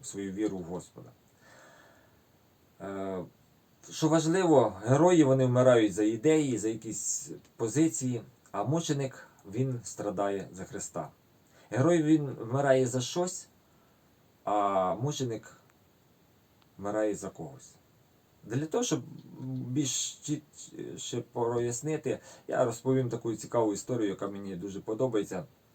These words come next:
Е, в, в піст один чоловік, е, в-,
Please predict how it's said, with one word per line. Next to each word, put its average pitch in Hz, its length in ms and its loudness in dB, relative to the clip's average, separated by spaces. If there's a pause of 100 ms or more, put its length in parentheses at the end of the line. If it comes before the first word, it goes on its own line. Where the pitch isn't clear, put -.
(640)
Е, 95 100 -8
в, 92 240 -8 (480)
в - 240 -20
піст 127 320 2 (640)
один 147 260 -2
чоловік, 123 560 0 (840)
е, 87 200 -10
в-, 98 420 -12